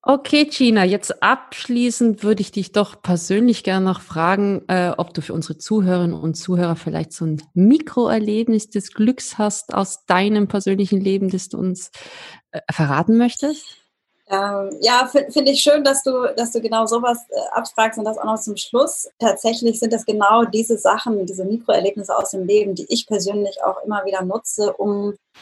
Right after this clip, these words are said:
Speaker 2: selbst zu lernen und zu staunen und so meine Learnings rauszuziehen. Und da habe ich jetzt gerade, äh, vor kurzem auch was aufgeschrieben für mich, weil mir das sehr am Herzen liegt und sehr wichtig ist. Und zwar lernt mein kleiner Sohn gerade laufen.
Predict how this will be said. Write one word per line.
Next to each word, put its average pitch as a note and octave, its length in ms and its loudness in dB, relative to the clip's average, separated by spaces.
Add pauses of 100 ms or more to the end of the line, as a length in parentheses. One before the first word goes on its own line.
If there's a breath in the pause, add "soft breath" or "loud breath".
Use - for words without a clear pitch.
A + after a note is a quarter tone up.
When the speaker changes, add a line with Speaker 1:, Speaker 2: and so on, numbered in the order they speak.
(200 soft breath)
Speaker 2:
selbst D4+ 380 0
zu G4+ 120 -2
lernen F#3+ 360 2
und G3 180 -4
zu G3+ 100 -6
staunen G3 440 0
und G3 100 -4
so F#3+ 100 -6
meine F#3+ 380 -2
Learnings G3+ 440 -4
rauszuziehen. G#3+ 680 -4
Und G#3 60 0
da G3 140 0
habe A3+ 160 -2
ich A#3 80 -4
jetzt A#3 180 -8
gerade, A#3+ 400 2
äh, A#3 80 -4
vor A#3+ 220 -4
kurzem B3+ 580 0 (880 loud breath)
auch A#3+ 160 4
was A#3 160 4
aufgeschrieben C#4+ 760 4
für C4+ 140 2
mich, B3+ 200 -2
weil A3+ 140 2
mir A3+ 100 0
das A3 140 0
sehr G#3 120 0
am G#3+ 100 -2
Herzen A3+ 260 -4
liegt A3 160 -6
und G#3 120 -8
sehr G#3 120 -2
wichtig A#3 320 -2
ist. A3+ 160 -6
Und G#3 140 -4
zwar G#3+ 260 0
lernt G#3+ 240 -2
mein G#3 160 -2
kleiner G3+ 400 -2
Sohn G3+ 280 -4
gerade F#3+ 340 0
laufen. F3+ 580 0